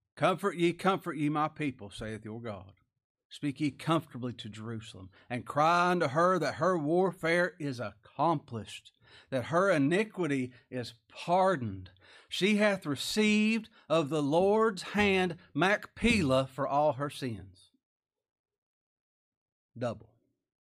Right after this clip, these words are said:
Double. I need the water and the blood. Remember us looking at the other night? Remember what it was? I need,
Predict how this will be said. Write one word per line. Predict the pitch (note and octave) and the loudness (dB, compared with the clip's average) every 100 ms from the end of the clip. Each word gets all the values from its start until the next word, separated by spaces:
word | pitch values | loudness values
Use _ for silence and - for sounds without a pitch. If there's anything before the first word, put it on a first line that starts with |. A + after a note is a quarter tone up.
| _ _ _ _ _ _ _ _ _ _ _ A2 | _ _ _ _ _ _ _ _ _ _ _ -14
Double. | G#2 F#2+ G2 _ _ _ _ _ _ _ _ _ _ _ _ _ _ - | -14 -14 -20 _ _ _ _ _ _ _ _ _ _ _ _ _ _ -10
I | A#2+ | -6
need | B2+ G2+ | -6 -8
the | G2+ | -12
water | G#2 A#2+ C#3+ D#3 E3 _ _ _ - | -8 -6 -6 -6 -14 _ _ _ -16
and | A2+ A#2+ | -12 -10
the | B2 | -10
blood. | A#2 A2 F#2 G2 _ _ _ _ _ | -10 -12 -14 -20 _ _ _ _ _
Remember | - C3 | -10 -8
us | C3+ E3 | -8 -12
looking | D3 | -12
at | D3+ | -12
the | D3+ | -10
other | D#3 | -12
night? | D3+ D#3+ D#3+ _ _ _ _ | -12 -14 -16 _ _ _ _
Remember | B2+ C#3 | -8 -8
what | C#3 | -6
it | D#3 D#3+ | -8 -10
was? | D#3+ _ _ _ _ _ _ _ - | -14 _ _ _ _ _ _ _ -14
I | A#2 | -10
need, | A#2+ A2+ | -8 -10